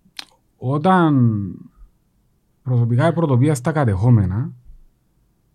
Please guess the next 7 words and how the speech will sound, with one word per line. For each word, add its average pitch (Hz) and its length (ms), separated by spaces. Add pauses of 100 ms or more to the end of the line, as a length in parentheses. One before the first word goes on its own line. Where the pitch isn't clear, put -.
(300)
ούλα 160 720 (960)
τα 143 160
είχαμε 185 300
στο 190 180
μυαλό 165 320
μου 180 160
μεγάλα. 110 560